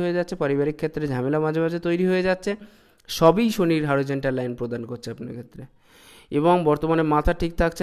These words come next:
না বললেই চলে, মানে আপনি, আহ, সঠিক চিন্তাভাবনা আসতে পারছেন না, এইটি হচ্ছে সবথেকে বড় বিষয়। কাজের ক্ষেত্রে এত বাধা আসছে যে বাধা ঠেলে এগোনো মুশকিল হয়ে যাচ্ছে, মেন্টালি টর্চার অনেক বেশি হয়ে যাচ্ছে, মানসিক দিক থেকে অনেক বেশি ক্ষতিগ্রস্ত হয়ে যাচ্ছেন, সমাজের থেকে একা থাকার একটা চিন্তাভাবনা হয়ে যাচ্ছে, সবই কিন্তু এটা।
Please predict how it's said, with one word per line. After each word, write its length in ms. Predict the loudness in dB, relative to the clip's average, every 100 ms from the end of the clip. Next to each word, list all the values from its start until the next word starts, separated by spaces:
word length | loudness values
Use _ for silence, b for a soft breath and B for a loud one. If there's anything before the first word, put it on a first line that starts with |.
| 0
না 40 |
বললেই 280 | 0 0 0
চলে, 220 | 0 0 0
মানে 180 | 2 0
আপনি, 160 | 0 -2 -2
আহ, 420 | -2 -6 -6 -4 -2
সঠিক 300 | -2 -4 -2
চিন্তাভাবনা 440 | -2 0 0 0 2
আসতে 160 | 0 -2
পারছেন 300 | -2 -2 -4
না, 120 | -6 -8 b b b
এইটি 180 | -4 -2
হচ্ছে 160 | -2 -2
সবথেকে 300 | -4 -4 -2
বড় 100 | 0 0
বিষয়। 180 | -2 -4
কাজের 240 | 0 0 0
ক্ষেত্রে 200 | -2 0
এত 160 | 0 0
বাধা 240 | 2 2 0
আসছে 140 | 0 -2
যে 80 |
বাধা 200 | 0 -2 -4
ঠেলে 200 | 0 0
এগোনো 200 | 0 -2
মুশকিল 320 | -4 -6 -2 0
হয়ে 140 | 0
যাচ্ছে, 160 | -2 -4
মেন্টালি 380 | -4 -4 -4 -2
টর্চার 340 | -4 -4 -4
অনেক 160 | -2 -2
বেশি 200 | -4 -4 -2
হয়ে 140 | 0
যাচ্ছে, 220 | -2 -2 -8 B B B B 0
মানসিক 320 | 0 0 -4
দিক 120 | -4 -4
থেকে 180 | -2 0
অনেক 200 | 0 0
বেশি 160 | -2 -6
ক্ষতিগ্রস্ত 500 | -4 -4 -2 -4 -2
হয়ে 180 | -2 0 -2
যাচ্ছেন, 220 | -4 -6
সমাজের 380 | -4 -4 -4 -4
থেকে 140 | -2 0
একা 220 | 0 -2
থাকার 220 | -2 -2
একটা 180 | -2 -4
চিন্তাভাবনা 500 | -6 -4 -4 -2 -4 -4
হয়ে 100 | -4
যাচ্ছে, 160 | -8 -10
সবই 280 | -10 -10 -8
কিন্তু 200 | -8 -8
এটা। 140 | -10